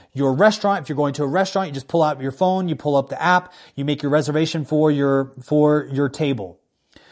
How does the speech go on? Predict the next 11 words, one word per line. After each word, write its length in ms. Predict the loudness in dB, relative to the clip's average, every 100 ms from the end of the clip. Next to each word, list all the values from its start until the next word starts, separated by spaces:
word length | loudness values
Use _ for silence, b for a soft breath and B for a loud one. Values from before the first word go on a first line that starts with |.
| b
From 300 | 0 2 2
there, 240 | 4 4 4
you 200 | 2 0
order 360 | 0 0 2
your 140 | 0 -2
taxi. 480 | -2 -4 -4 -8 -10
It's 100 | -8
kind 220 | -6 -4
of 100 | -2
like 180 | -4 -2
Uber, 440 | 0 2 0 -6